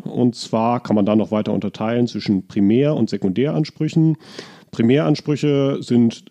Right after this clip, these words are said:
Erfüllungsansprüche, also zum Beispiel Paragraph vierhundertdreiunddreißig Absatz zwei B G B, Anspruch auf Kaufpreiszahlung. Sekundäransprüche sind immer die Ansprüche, wenn schon was schiefgelaufen ist, also auf Schadensersatz beispielsweise,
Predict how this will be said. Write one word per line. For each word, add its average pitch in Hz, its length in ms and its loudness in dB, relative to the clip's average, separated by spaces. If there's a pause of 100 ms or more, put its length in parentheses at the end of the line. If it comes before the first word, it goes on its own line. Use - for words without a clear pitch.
(120)
Erfüllungsansprüche, 139 1040 0
also 107 180 -4
zum 107 220 0
Beispiel 110 560 0
Paragraph 104 400 -4
vierhundertdreiunddreißig 101 1160 -2 (340)
Absatz - 320 -4
zwei 104 160 2
B 98 120 0
G 95 80 0
B, 127 280 2
Anspruch 113 380 0
auf 104 100 -6
Kaufpreiszahlung. 123 1040 0 (480)
Sekundäransprüche 147 920 2
sind 131 200 2
immer 139 160 4
die 123 120 0
Ansprüche, 117 640 0
wenn 110 140 2
schon 101 140 2
was 101 120 -2
schiefgelaufen - 580 0
ist, - 220 -8
also - 220 -6
auf - 280 -12
Schadensersatz 104 600 0
beispielsweise, 98 840 -2